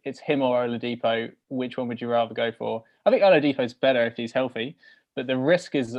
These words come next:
lot lower with Fournier. Uh, and I actually think he's low-key a better offensive fit with Randall. I mean, a lot of the perimeter stuff you run with Vooch is, is the same. You know, Clifford and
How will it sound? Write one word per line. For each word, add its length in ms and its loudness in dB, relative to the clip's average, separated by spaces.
lot 240 2
lower 580 6
with 200 -6
Fournier. 580 0
Uh, 40 -6
and 440 0
I 120 2
actually 180 -2
think 180 -4
he's 360 -8
low-key 800 2
a 60 0
better 340 2
offensive 500 -6
fit 220 -4
with 260 -6
Randall. 440 0
I 40 -8
mean, 260 -6
a 60 0
lot 180 6
of 120 -2
the 800 0
perimeter 440 0
stuff 340 0
you 140 -2
run 280 0
with 220 -4
Vooch 440 -2
is, 200 -2
is 200 -4
the 80 -6
same. 440 2
You 100 -4
know, 140 0
Clifford 340 4
and 560 2